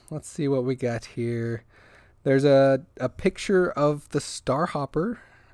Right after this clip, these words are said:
I guess after it's, <laughs> after it, uh, took a little hop, uh, <laughs> and, and the caption says, "Starhopper takes a well-deserved pee after spending the evening drinking and <laughs> listening to Elon make stuff up on the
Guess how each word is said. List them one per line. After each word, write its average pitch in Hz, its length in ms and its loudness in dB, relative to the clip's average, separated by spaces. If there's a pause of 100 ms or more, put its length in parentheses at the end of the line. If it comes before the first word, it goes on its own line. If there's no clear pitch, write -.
I 131 80 -4
guess 143 220 -2
after 147 320 -2
it's, - 400 -4 (600)
<laughs> - 840 -16
after 143 360 0
it, 143 240 2
uh, 127 220 0 (240)
took 160 160 -2
a 139 60 2
little 131 500 0
hop, - 480 -4 (160)
uh, 127 280 -4 (500)
<laughs> - 520 -20
and, 139 160 2
and 139 300 0
the 147 80 2
caption 156 500 0
says, 139 420 0
"Starhopper 147 480 2
takes - 260 -2
a 156 80 2
well-deserved 135 680 0
pee 131 400 -2
after 120 380 -6 (260)
spending 143 420 0
the 135 180 -2
evening 139 280 -2
drinking 139 440 -2
and 135 120 -2
<laughs> - 0 -
listening 170 360 0
to 147 200 -2
Elon 139 320 -2
make 139 220 -4
stuff 139 300 -6
up 139 200 -2
on 135 80 -4
the 123 180 -4